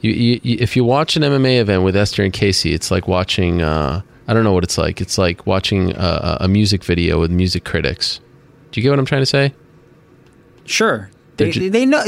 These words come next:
Speaker 2: Well, they're, you know, they're involved with Invicta, so they know the ins and outs. They know, they know the whole, you know.
Speaker 1: It's a lot of fun. Um, I watched the entire card. Yes. Is that
Speaker 2: And
Speaker 1: the question?
Speaker 2: Well, the
Speaker 1: That was the
Speaker 2: question
Speaker 1: question? <laughs>
Speaker 2: No, no, no, no. Um,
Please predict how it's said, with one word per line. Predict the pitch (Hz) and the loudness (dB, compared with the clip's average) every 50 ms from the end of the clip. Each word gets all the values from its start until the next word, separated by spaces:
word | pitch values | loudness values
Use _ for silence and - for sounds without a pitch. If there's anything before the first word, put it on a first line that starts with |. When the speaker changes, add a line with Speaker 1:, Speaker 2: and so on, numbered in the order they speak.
| 220 233 262 | -2 -2 -2
Speaker 2:
Well, | 254 320 392 370 | 0 0 0 2
they're, | - 392 370 381 330 | 2 0 0 0 -2
you | 302 254 262 | -2 -2 0
know, | 240 156 139 | 2 2 2
they're | 147 175 185 | 2 0 0
involved | 175 160 160 156 175 180 180 | 0 0 0 0 0 -2 -2
with | 185 185 190 | -4 -2 -2
Invicta, | 190 196 226 226 226 - 107 92 | 0 0 -2 -2 -4 -6 -8 -6
so | 95 - 120 | -4 -2 -2
they | 120 131 135 | 0 0 2
know | 139 151 165 165 165 | 2 2 2 0 0
the | 160 160 156 156 156 151 - | 0 0 0 0 0 0 0
ins | 165 165 175 165 | 0 0 0 0
and | 175 180 | 0 0
outs. | 185 185 156 101 - - | 0 -2 -2 -4 -6 -4
They | - 123 123 | -2 0 0
know, | 131 139 139 135 | 2 0 0 0
they | 123 143 147 | -2 -2 -2
know | 156 160 | -2 -2
the | 160 165 156 | -2 -2 -2
whole, | 160 165 165 160 160 156 151 139 - - - | -2 -2 -2 -2 -2 -4 -6 -8 -14 -12 -8
you | 147 139 | -4 -4
know. | 127 107 104 104 - - | -2 -2 -4 -6 -6 -4
Speaker 1:
It's | 113 - - | -4 -2 0
a | 107 | 2
lot | 107 104 98 | 2 2 2
of | 95 | 0
fun. | - - - - - - _ - | -2 -4 -4 -4 -6 -10 _ -6
Um, | - 104 101 98 95 95 92 92 90 90 90 - _ _ - - - - - - _ _ _ _ - - _ _ - - - _ _ - | -2 0 0 0 2 0 0 0 0 0 -2 -4 _ _ -20 -20 -20 -20 -20 -20 _ _ _ _ -20 -20 _ _ -20 -20 -20 _ _ -4
I | 104 | -2
watched | 101 110 110 - - - | 0 0 0 -2 -2 -2
the | 92 | -2
entire | 92 87 92 82 82 85 | -2 0 0 0 -2 -2
card. | - 80 78 80 | -2 -4 -4 -2
Yes. | 78 - - - - - - - - - - _ - _ _ - - - _ _ - _ _ _ - _ - | -4 -4 -4 -6 -10 -12 -16 -20 -20 -20 -20 _ -20 _ _ -20 -20 -20 _ _ -20 _ _ _ -20 _ -8
Is | 101 | -4
that | 104 101 | -2 0
Speaker 2:
And | 143 143 - | 0 2 0
Speaker 1:
the | |
question? | 107 110 - - 226 220 180 - | 0 0 -2 -2 -2 -4 -4 -2
Speaker 2:
Well, | - 170 180 | 0 0 0
the | 170 165 | 0 0
Speaker 1:
That | - 196 190 | 0 0 0
was | 139 135 | 0 0
the | 190 | 0
Speaker 2:
question | 175 139 139 - - - 339 247 | 0 0 0 0 0 -2 -2 -2
Speaker 1:
question? | - - 226 - | -2 -4 -2 0
<laughs> | |
Speaker 2:
No, | 151 151 147 139 | 2 2 2 2
no, | 135 135 131 127 123 | 2 2 2 2 2
no, | 120 113 107 101 - - - - - _ _ - | 2 0 -2 -4 -8 -18 -20 -20 -20 _ _ -2
no. | 131 | 0
Um, | 123 123 120 120 117 117 117 110 107 | 0 0 0 0 0 0 -2 -2 -4